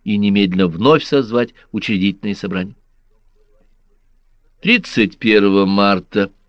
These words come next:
по приказу большевиков чекисты провели обыск в помещении бюро рабочих уполномоченных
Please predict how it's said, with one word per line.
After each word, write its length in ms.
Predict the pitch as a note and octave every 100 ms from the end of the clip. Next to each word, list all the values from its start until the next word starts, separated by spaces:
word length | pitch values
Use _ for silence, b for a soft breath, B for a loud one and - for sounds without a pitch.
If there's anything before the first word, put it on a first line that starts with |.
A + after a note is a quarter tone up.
| _ -
по 100 | G2
приказу 480 | G#2 F#2+ G#2+ G2
большевиков 760 | F#2 F#2 - G2 F#2+ - F3+ E3+
чекисты 600 | - A#2 - G#3 F#3 -
провели 400 | G2+ F#2+ G2 G2 -
обыск 520 | G#2 G2 G2 - -
в 60 | -
помещении 640 | F#2 F#2 - G#2 G2 F#2+
бюро 320 | F#2 G2 G2+
рабочих 540 | G2 F2+ A#2 A#2+ G2
уполномоченных 800 | F#2+ F2 F#2 F#2 F#2+ F#2+ G#2+ F#2+